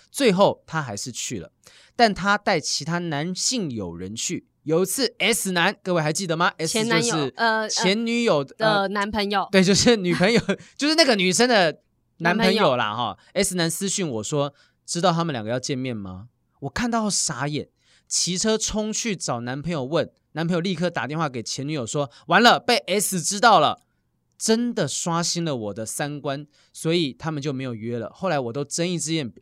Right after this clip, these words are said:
Speaker 1: 你到这样还要睁一只眼闭一只眼，你后来我
Speaker 2: 你干脆闭起来好了啦。
Speaker 1: 对啊，就是你，你已经是闭着在开车了，
Speaker 2: <laughs> 对啊。
Speaker 1: 你还睁一只闭眼闭眼。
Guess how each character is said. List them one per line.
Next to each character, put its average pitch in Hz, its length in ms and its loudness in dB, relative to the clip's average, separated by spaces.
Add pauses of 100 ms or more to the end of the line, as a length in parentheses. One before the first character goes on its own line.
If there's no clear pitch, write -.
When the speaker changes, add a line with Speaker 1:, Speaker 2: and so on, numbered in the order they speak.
(120)
Speaker 1:
你 131 80 -8
到 262 180 4
这 370 160 6
样 330 160 10
还 220 120 6
要 254 80 8
睁 214 200 4
一 214 60 4
只 185 120 -2
眼 160 120 0
闭 175 200 0
一 165 40 -4
只 151 100 -2
眼， 156 140 0 (680)
你 170 120 0
后 175 80 -4
来 277 80 6
我 - 0 -
Speaker 2:
你 220 60 8
干 170 100 6
脆 196 80 8
闭 - 40 6
起 247 140 2
来 226 160 8
好 214 140 6
了 190 100 0
啦。 175 240 0
Speaker 1:
对 254 100 0
啊， 285 80 4
就 262 120 2
是 302 100 6
你， 208 140 2
你 214 100 4
已 262 80 6
经 269 100 2
是 349 120 2
闭 392 240 8
着 208 180 6
在 247 140 6
开 247 280 4
车 240 260 8
了， 240 80 10
Speaker 2:
<laughs> - 20 8
对 - 0 -
啊。 392 160 12
Speaker 1:
你 370 40 10
还 359 120 12
睁 240 100 6
一 247 60 0
只 208 120 0
闭 214 140 0
眼 139 160 2
闭 165 80 -6
眼。 165 180 0